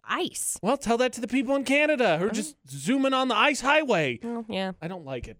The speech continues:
Speaker 1: Yeah.
Speaker 2: Ice is not to be, no, ice is not to be trusted.
Speaker 1: Yeah.
Speaker 2: Not to be trusted. Ridiculous injuries, though, is the story of the debate at eight, and one woman ended up in the E R because of sushi,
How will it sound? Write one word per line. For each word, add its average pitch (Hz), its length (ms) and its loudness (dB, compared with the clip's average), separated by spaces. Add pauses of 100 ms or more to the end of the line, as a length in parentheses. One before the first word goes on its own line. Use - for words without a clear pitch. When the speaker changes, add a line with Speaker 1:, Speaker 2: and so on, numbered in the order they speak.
(100)
Speaker 1:
Yeah. 143 80 -2
Speaker 2:
Ice 190 220 -2
is 127 160 -6
not 156 260 -4
to 151 80 -6
be, 143 160 -2 (140)
no, 190 80 2
ice 226 280 2
is 190 140 -4
not 214 160 2
to 190 80 -10
be 185 100 -4
trusted. 127 560 -4
Speaker 1:
Yeah. 220 200 -2 (260)
Speaker 2:
Not 214 300 4
to 254 80 -4
be 247 100 0
trusted. 151 580 -2 (380)
Ridiculous 269 640 0
injuries, 226 340 -2
though, 196 240 2
is 147 120 -4
the 151 60 -8
story 196 400 -2
of 160 140 -4
the 156 80 -6
debate 170 420 0
at 180 160 -4
eight, 170 300 0
and 147 220 -2
one 262 260 2
woman 233 240 2
ended 214 240 0
up 202 100 -2
in 190 100 -4
the 170 200 -8
E 208 80 0
R 190 160 2
because 170 300 -6
of 147 80 -12
sushi, 151 560 0